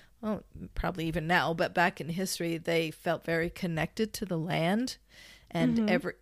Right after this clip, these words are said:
Speaker 1: everything was part of that land. And so the rock, you know, the, the water, everything worked together. So if you took a piece of rock, especially, like, from the volcano, so volcanic rock, which there's plenty of, we,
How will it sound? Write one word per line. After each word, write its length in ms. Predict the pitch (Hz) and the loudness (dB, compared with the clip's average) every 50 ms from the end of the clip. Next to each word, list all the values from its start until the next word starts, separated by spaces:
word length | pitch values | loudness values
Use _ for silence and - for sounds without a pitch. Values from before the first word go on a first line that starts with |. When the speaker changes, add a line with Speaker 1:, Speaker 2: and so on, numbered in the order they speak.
| _ _ | _ _
Speaker 1:
everything 480 | - 196 180 202 208 202 - 202 196 190 | 2 4 4 4 0 2 0 0 0 0
was 180 | 180 160 156 - | -2 -2 -4 0
part 480 | - - 208 - 202 180 165 156 - - | 0 0 0 2 0 0 0 0 -4 -8
of 120 | - 170 160 | -12 -10 -8
that 200 | - 87 - - | -8 -8 -6 -6
land. 500 | - 175 180 170 156 135 - 156 - - | -4 -2 -2 -2 -2 -4 -6 -8 -10 -10
And 180 | - 165 160 160 | -8 -8 -6 -6
so 500 | - - 170 165 160 156 160 160 160 160 - - - _ _ | -2 0 0 2 2 2 2 0 0 -2 -6 -14 -20 _ _
the 120 | - 185 175 | 4 4 6
rock, 500 | 170 185 180 175 175 208 240 - - - - - - - - - | 6 8 8 8 8 6 4 0 -6 -10 -10 -10 -12 -16 -10 -8
you 100 | 165 170 | -6 -4
know, 200 | 156 156 160 160 | -4 -4 -4 -4
the, 500 | 165 165 160 160 - - - - - - - 165 | -4 -6 -4 -4 -4 -4 -6 -8 -8 -10 -10 -4
the 120 | 160 175 | -2 -2
water, 480 | 165 156 175 170 170 165 165 170 165 - | 0 0 2 4 4 4 4 2 2 2
everything 540 | - 185 180 196 190 - - 185 180 165 151 | 0 2 2 0 0 0 -2 -2 -2 -2 -2
worked 340 | 160 160 160 165 - - - | -2 -2 -2 -4 -4 -8 -10
together. 560 | - 156 156 - 160 156 151 - 123 123 - - - - - - - | -10 -8 -4 -4 -2 -2 -2 -4 -6 -8 -8 -12 -16 -18 -20 -18 -10
So 160 | - - 170 | -4 -2 0
if 200 | 165 175 170 - | 0 0 0 -2
you 120 | 190 175 | -2 -4
took 340 | 170 - - 233 240 247 - | -4 -2 0 0 0 0 0
a 60 | 202 | -4
piece 400 | 170 - - 208 190 190 214 - | -4 -2 -4 -2 -2 -2 -2 -2
of 180 | 185 165 156 - | -2 -4 -4 -2
rock, 320 | 160 160 135 135 151 - | 0 0 0 0 0 -4
especially, 680 | - 170 - - - - 180 175 175 - - 180 180 165 | -8 -8 -8 -6 -2 0 0 0 2 0 -2 -2 -2 -2
like, 280 | 156 156 160 - - | -4 -4 -6 -6 -8
from 180 | - - 170 160 | -10 -8 -6 -6
the 100 | 160 151 | -6 -6
volcano, 680 | 160 - 151 156 160 - - 202 170 165 151 139 151 | -4 -4 -4 -4 -4 -2 -2 -2 -2 0 -2 -4 -4
so 160 | 156 - 160 | -4 -4 -6
volcanic 680 | 165 175 160 156 - - - 180 165 156 156 156 151 - - - | -4 -4 -4 -6 -6 -4 -4 -2 -2 -2 -2 -4 -6 -8 -14 -8
rock, 520 | - 165 160 131 135 156 165 - - - - | -6 -4 -2 0 0 -2 -2 -4 -10 -20 -16
which 400 | - 165 165 151 - - - - - | -10 -8 -8 -8 -8 -12 -14 -10 -8
there's 260 | - 160 165 156 - | -6 -6 -6 -8 -10
plenty 480 | - - - 180 170 170 165 - 170 160 | -12 -8 -6 -4 -4 -4 -4 -6 -6 -4
of, 220 | 156 156 160 170 | -4 -4 -6 -6
we, 220 | - 160 160 156 | -8 -8 -10 -10